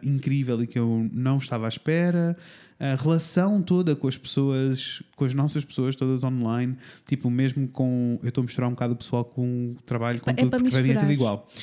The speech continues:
Speaker 2: Sim, hoje não há guião.
Speaker 1: Mas,
Speaker 2: <laughs>
Speaker 1: eh, imagina, coisas como, tipo, as nossas redes e a comunicação e este podcast
Speaker 2: Sim.
Speaker 1: que nós arrancámos com as pessoas.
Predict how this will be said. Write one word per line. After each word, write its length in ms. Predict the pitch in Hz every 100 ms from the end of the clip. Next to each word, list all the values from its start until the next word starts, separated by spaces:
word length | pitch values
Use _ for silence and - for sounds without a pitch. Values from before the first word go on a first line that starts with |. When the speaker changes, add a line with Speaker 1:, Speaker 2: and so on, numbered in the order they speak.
| -
Speaker 2:
Sim, 180 | - 208 214
hoje 220 | 247 262
não 80 | 277
há 100 | 254
guião. 420 | 208 214 202 220
Speaker 1:
Mas, 640 | 147 156 156 156 151 - 269
Speaker 2:
<laughs> 0 |
Speaker 1:
eh, 260 | 156 151 147
imagina, 420 | 156 156 165 135
coisas 320 | 143 151 156
como, 420 | - 151 143 143
tipo, 220 | 139 139 139
as 880 | - 139 135 135 131 - - - -
nossas 640 | - 139 139 147 147 151
redes 340 | - 151 165 131
e 60 |
a 20 | 123
comunicação 720 | 123 127 131 - 135 151 131
e 100 | 123
este 240 | 143 151 -
podcast 560 | 165 - - 151 202
Speaker 2:
Sim. 60 | 220
Speaker 1:
que 40 |
nós 180 | 143 139
arrancámos 600 | 139 143 131 127 151 -
com 160 | - 143
as 80 |
pessoas. 760 | 143 - - 143 160 107 117